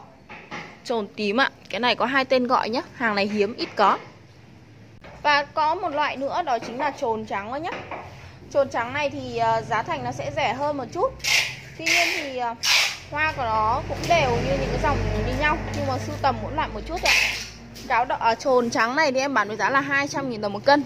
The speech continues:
Đây ạ, những cây trồn trắng này rất là tươi, cây đều cây. Và hôm nay lại về thêm một lô trúc Phật Bà nữa này các bác này.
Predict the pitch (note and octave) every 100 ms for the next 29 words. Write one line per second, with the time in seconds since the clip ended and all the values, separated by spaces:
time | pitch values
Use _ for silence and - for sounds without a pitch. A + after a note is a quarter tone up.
0 | A#3+ A#3 A#3 A#3 A3 C4+ C4 G#3 A3 G3+
1 | B3+ D4+ - - - - - - - -
2 | - - - - - E4 D4+ - C#4+ C#4
3 | C#4 - C4 C4 B3 A3+ A#3+ C4+ C#4 -
4 | - - - - - - - C4+ D#4+ D#4
5 | D#4 D4+ A#3+ A#3+ B3 C4+ C4 A#3+ C4 C4+
6 | F#4 - F#3+ A3 G3+ G3 B3 A#3+ C4 D4